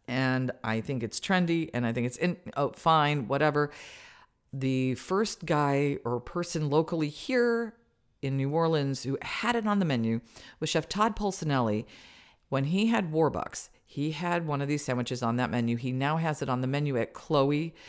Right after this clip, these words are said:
So it's a very fa-, it's a little more elegant. Uh, it is a pork cutlet on nicely house-made white bread, the crust cut off,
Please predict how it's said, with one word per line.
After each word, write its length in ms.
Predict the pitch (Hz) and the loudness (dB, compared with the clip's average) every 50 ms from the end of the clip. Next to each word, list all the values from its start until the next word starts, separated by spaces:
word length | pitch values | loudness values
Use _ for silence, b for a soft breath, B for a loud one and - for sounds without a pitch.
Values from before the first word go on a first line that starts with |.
| B B B B | B B B B
So 220 | - - - 151 151 | -10 -4 0 2 2
it's 220 | 135 139 139 - | 2 2 2 0
a 160 | 139 123 143 - | -2 -2 -2 -4
very 420 | - 147 139 156 151 151 160 160 160 | -10 -6 -2 2 4 4 4 4 2
fa-, 200 | - - 143 160 | 0 -2 -2 0
it's 120 | 147 151 | 0 2
a 60 | 151 | 2
little 180 | 147 156 170 165 | 2 2 2 2
more 200 | 160 160 - - - | 2 0 -2 -2 0
elegant. 400 | 143 135 135 131 - 160 175 196 - B B B B B B B B | 0 0 0 0 -2 -4 -6 -6 -10 B B B B B B B B
Uh, 280 | - 139 139 139 135 - - | -2 0 0 0 0 -2 -2
it 160 | - 143 - - | -2 -4 -2 0
is 220 | 143 143 135 - | -2 -2 0 2
a 200 | 135 127 127 127 | 0 2 2 0
pork 300 | 120 - - - - - | 2 6 6 6 6 4
cutlet 460 | - - 190 - - 185 185 185 185 B B B B B _ - | -2 -4 -4 -2 0 -2 -2 -2 -4 B B B B B _ -2
on 360 | 127 127 127 127 131 123 - - | -2 0 0 0 -2 -4 -4 -4
nicely 840 | 139 139 139 127 123 127 - - - - 156 143 135 135 131 - - | -4 -2 0 0 0 -2 -4 -6 -4 -4 -2 0 0 0 -2 -2 -6
house-made 520 | - - 135 135 - - 131 117 117 127 | -4 -2 -2 -2 0 0 -2 -2 -2 0
white 260 | 139 175 202 202 196 | 0 2 2 2 2
bread, 300 | - 185 180 180 175 160 | 2 4 4 4 2 0
the 80 | 151 131 | -2 -6
crust 440 | - - - - 131 120 - - - | -6 -6 -4 -2 -2 -2 -2 -6 -6
cut 200 | - 127 117 127 | -4 -2 0 2
off, 280 | 135 147 151 151 - | 2 2 2 2 0